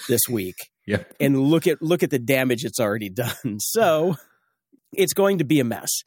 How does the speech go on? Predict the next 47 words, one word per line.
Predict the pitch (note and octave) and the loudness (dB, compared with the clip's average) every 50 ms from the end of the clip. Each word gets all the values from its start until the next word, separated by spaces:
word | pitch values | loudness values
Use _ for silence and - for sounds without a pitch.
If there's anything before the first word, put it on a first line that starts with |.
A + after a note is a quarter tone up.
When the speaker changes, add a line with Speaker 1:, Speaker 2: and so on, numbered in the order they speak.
| _ _ _ _ - | _ _ _ _ -4
Speaker 1:
as | C3+ C3 - | -4 -4 0
far | - D3 D3 C3 C3 | 2 2 2 4 4
as | B2+ A#2+ - - | 2 2 0 0
search | - A#2+ A2+ - A2 | -2 -2 -2 -2 -4
engines | F#2+ F#2+ G2+ G2+ G2 F#2+ | -6 -6 -8 -10 -10 -8
go | - - G2+ G2 | -8 -6 -6 -6
and | G2 G2 - - | -6 -6 -6 -4
finding, | A2+ G#2+ A2 G#2 G#2+ G2+ G#2 - A#2 - | -4 -4 -4 -4 -4 -6 -8 -8 -4 0
finding, | A3 A#3 B3 A#3 A#3+ G3+ F3+ | 0 2 2 2 0 0 2
you | F3+ E3+ | 2 2
know, | D3 C3+ | 2 2
trivial | B2+ - - - F3+ F3+ F3+ E3+ D#3 C#3+ - | 0 0 0 0 0 2 2 2 2 2 0
answers | B2+ B2+ B2 A#2+ - A#2+ G#2+ - | 0 0 0 0 -2 -4 -6 -4
to | A2+ G2 | -6 -6
trivial, | - - A#2 G#2+ G#2+ G#2 G2+ G2+ - - - - - _ _ | -4 -4 -4 -2 -2 -2 -4 -4 -6 -10 -16 -20 -20 _ _
trivial | - - A#2+ A2 A2+ F#2 F#2 - - | -4 -2 -2 0 -2 -4 -6 -4 -4
things, | A2 F2+ F2+ F#2+ F#2 - - _ _ _ _ - | -4 -4 -4 -6 -10 -12 -14 _ _ _ _ -6
which | - C#3 C#3 | -2 0 2
is | E3 C#3 D3 | 2 4 4
why | D3 C#3 C3 | 4 4 4
I | C3+ | 2
kept | C#3 D#3 C#3+ A#2+ - | 2 0 0 0 0
saying, | - E3 E3 D#3 D3 D3 C3+ - _ - - - | 2 2 2 4 2 2 0 -2 _ -18 -14 -4
I've | - | -2
been | D3 D#3 | 0 0
saying | - D#3 D#3 D3 - | 2 2 2 2 2
for, | - D3 C#3+ C#3+ D3 C#3 B2 - - | 2 2 4 4 4 2 0 -4 -4
since | - - E3+ D#3 - - | -2 -2 -2 -2 -2 -2
Chat | - F#3+ F#3 F#3+ - | 0 0 0 0 0
G | - - | -2 -2
P | - A3+ | -2 -2
T | - A3+ A3 | -2 -2 0
came | - G#3 G#3+ A3 A#3+ | 0 2 2 2 2
out, | D4+ E4+ D4 E3+ G#2+ - - - _ _ _ _ _ _ _ _ _ | 2 2 2 0 0 -2 -8 -14 _ _ _ _ _ _ _ _ _
fact | - G3+ G#3 G#3 _ | 0 0 0 0 _
checking | - - D#3+ C3+ - - A2+ A#2+ B2 | -2 0 0 0 0 0 -2 -2 0
is | B2+ A#2+ A2+ | 0 -2 -2
going | A2+ B2 A#2 B2+ C3 C3+ C3 B2+ - | 0 2 2 4 4 2 0 0 -4
to | - C3 | -8 -12
be | A2+ G#2 - C3 A#2+ A2+ G#2+ G#2 G#2 G2+ - _ _ _ _ - | -10 -6 -2 -2 -2 -2 -2 -6 -6 -10 -12 _ _ _ _ -4
the | B2+ A#2+ | -4 -4
greatest | A2+ G#2 G#2+ A#2 A2+ A2+ A2 A#2 - - | -2 -2 -2 0 2 2 2 0 -2 -2
job | - C3 B2 A2+ A2 F#2+ F2+ F#2 G#2+ A#2+ - _ _ | -2 0 0 2 2 0 0 -2 -4 -6 -8 _ _
<laughs> | _ - F#2 | _ -6 -2
next, | A2+ C3+ C3 - - - - - | 0 0 0 0 -4 -6 -4 -2
next | B2 F#3 E3+ F#3 G#3 - - | -2 0 0 0 0 0 0
to | G3 | -2